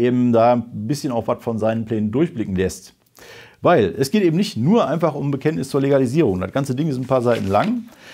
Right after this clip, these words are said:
Da kommen auch dann tatsächlich ganz konkrete, ähm, Einlassungen dazu, zum Beispiel, was mit einer Obergrenze ist. Ja, die sagen jetzt zum Beispiel Besitz in der Öffentlichkeit, äh, fünfundzwanzig bis fünfzig Gramm, irgendwie sowas hätten sie gerne. Ähm,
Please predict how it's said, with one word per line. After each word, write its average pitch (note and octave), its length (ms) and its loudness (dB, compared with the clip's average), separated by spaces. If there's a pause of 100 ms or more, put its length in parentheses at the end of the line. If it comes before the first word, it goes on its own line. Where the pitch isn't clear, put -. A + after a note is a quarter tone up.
(180)
Da A#2+ 80 4
kommen G3+ 420 0
auch D3 220 0
dann C#3 200 0
tatsächlich C#3 500 -2
ganz C3+ 200 0
konkrete, C3+ 720 0 (520)
ähm, B2+ 600 0 (800)
Einlassungen C#3+ 880 2
dazu, C3+ 360 2
zum C#3 200 -2
Beispiel, B2+ 320 0
was B2+ 160 0
mit C3 100 -2
einer A#2+ 300 0
Obergrenze G#2+ 680 0
ist. - 340 -10 (220)
Ja, A#2+ 180 0
die A2+ 160 0
sagen A2+ 220 2
jetzt A#2+ 140 -4
zum A2+ 60 -6
Beispiel A#2 200 -2
Besitz A2 320 -2
in - 60 -4
der G2+ 100 -2
Öffentlichkeit, C#3+ 680 0
äh, B2 160 0
fünfundzwanzig C3+ 840 -4
bis B2+ 220 -4
fünfzig C#3+ 420 -4
Gramm, C#3+ 300 0
irgendwie C3+ 280 0
sowas C#3 320 2
hätten B2 200 -4
sie A2+ 80 -6
gerne. B2 420 0 (500)
Ähm, A#2 600 2